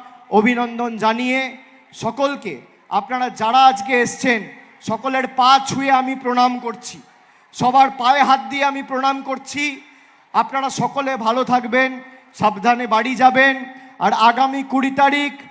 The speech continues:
আমাদের সকলের প্রার্থী, এখানকার দীর্ঘদিনের সাংসদ ছিলেন সুলতান আহমেদ,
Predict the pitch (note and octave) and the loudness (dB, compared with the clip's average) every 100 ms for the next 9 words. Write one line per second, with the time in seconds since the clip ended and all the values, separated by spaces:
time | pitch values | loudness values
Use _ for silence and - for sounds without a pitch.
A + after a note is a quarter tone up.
0 | - _ _ F#3+ A#3+ C4+ C4 C4 - C4 | -20 _ _ -2 2 2 0 -4 2 2
1 | C4+ D4 D4 C#4+ C#4+ C4 B3+ B3+ G3+ C#3+ | 4 4 4 2 6 6 6 4 0 0
2 | - - - _ _ _ - A3 C#4 C#4 | -12 -20 -20 _ _ _ -10 -2 6 4
3 | C#4 C#4+ C#4+ C#4 A3 - - - - C#4+ | 4 6 8 6 0 -10 -18 -20 -8 -6
4 | D#4+ D4 D#4 - D4 C#4+ - C4 C4+ C#4 | -4 0 0 0 -4 -4 -2 -4 2 2
5 | C4 C4+ C4+ C#4 C4+ C4 - - - - | 2 -2 6 6 6 -2 -14 -18 -20 -14
6 | - C4 B3+ C4 B3+ A#3+ A#3+ A#3 | 2 4 6 6 6 4 4 2